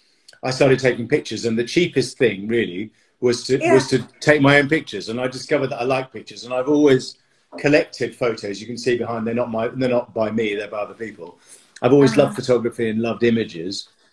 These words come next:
Speaker 1: So, um, the, the two passions, you know, um, married really.
Speaker 2: Yes, and what, one helps the other because it's, it's right. It's good when you are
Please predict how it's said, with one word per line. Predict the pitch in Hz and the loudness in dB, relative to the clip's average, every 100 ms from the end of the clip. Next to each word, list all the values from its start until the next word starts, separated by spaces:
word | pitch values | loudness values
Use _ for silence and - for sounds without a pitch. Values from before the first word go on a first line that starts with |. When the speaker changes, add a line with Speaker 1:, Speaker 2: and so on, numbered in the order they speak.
| _ | _
Speaker 1:
So, | - 139 127 123 123 123 147 | -4 2 6 6 4 0 -2
um, | 131 127 123 123 123 139 | -4 -2 -2 -4 -8 -2
the, | 135 139 - 135 | 0 0 -6 -2
the | 143 | -2
two | - 151 139 | 2 4 4
passions, | 135 139 135 131 123 120 - - - | 2 0 0 -2 -2 -2 -4 -8 -6
you | 147 | -2
know, | 123 110 110 - - - | 0 0 -4 -12 -16 -6
um, | 120 117 117 127 | -4 -4 -4 0
married | 139 120 82 80 | 4 4 0 -6
really. | 87 80 92 - _ - | -10 -10 -14 -20 _ -10
Speaker 2:
Yes, | 233 220 254 233 196 190 - | -6 4 4 4 -4 -12 -6
and | 226 220 | -2 0
what, | 226 226 | 2 2
one | 226 247 269 | 4 4 4
helps | 226 240 240 - | 0 -2 -4 0
the | 240 | 2
other | 220 220 | 2 0
because | 208 233 220 | -4 -4 -4
it's, | 214 - | -6 -14
it's | 196 226 | -14 -4
right. | 226 320 262 - | -2 0 -2 -6
It's | 208 - | -16 -8
good | 247 330 226 | -2 -2 2
when | 233 | 2
you | 240 220 | 4 4
are | 220 208 - | 2 2 -6